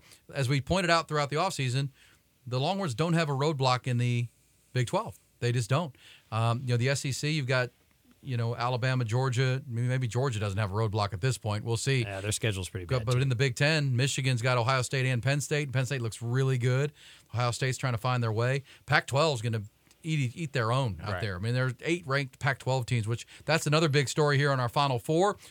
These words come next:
Speaker 1: the four big conversations. Uh, the Big twelve is sucking it up, Mike. Uh, we'll get to the Pac-twelve here in a minute. But minus the Kansas schools, who've been really good. Kansas beat Illinois on Friday night.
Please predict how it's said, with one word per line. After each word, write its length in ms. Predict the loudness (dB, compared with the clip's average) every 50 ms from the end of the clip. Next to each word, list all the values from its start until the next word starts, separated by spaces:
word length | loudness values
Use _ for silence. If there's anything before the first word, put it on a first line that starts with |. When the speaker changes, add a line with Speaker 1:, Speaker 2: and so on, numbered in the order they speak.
| -8
Speaker 1:
the 80 | -8 -6
four 200 | -2 0 0 2
big 180 | 2 0 0 2
conversations. 760 | 2 2 2 2 0 0 0 0 0 2 0 0 -2 -2 -4 -10 -20 -20 -20 -20 _ -4
Uh, 120 | -2 -2 0
the 80 | 2
Big 160 | 2 2 0 2
twelve 260 | 2 2 4 4 2
is 80 | 0
sucking 300 | 0 0 0 0 2 0
it 60 | 2 2
up, 180 | 0 0 -2
Mike. 240 | -4 -4 -4 -4 -6 _ _ -4
Uh, 140 | -2 -2 0
we'll 100 | 0 0
get 140 | 0 0 0
to 60 | 0
the 80 | -2 0
Pac-twelve 380 | 2 0 2 4 4 4 4 4
here 100 | 4 2
in 60 | 2
a 40 | 2
minute. 260 | 2 2 2 0 -4 -10 -20 -20 -20 -20 _ _ -6 -2
But 160 | -2 -2 -2 -2 -6 -2
minus 280 | 0 2 2 2 2 0
the 80 | -2 -2
Kansas 420 | 0 0 0 2 0 0 -2 -2
schools, 380 | -2 0 0 2 2 2 0 0
who've 100 | 0 2
been 120 | 2 2
really 200 | 4 4 2 2
good. 320 | 4 4 4 4 2 2
Kansas 380 | 0 0 -2 -2 -2 -2 -4 -2
beat 200 | 0 0 2 2
Illinois 460 | 2 2 2 2 2 2 0 0 0
on 140 | 0 0 -2
Friday 280 | 0 0 2 2 2 2
night. 320 | 2 2 2 0 0 -4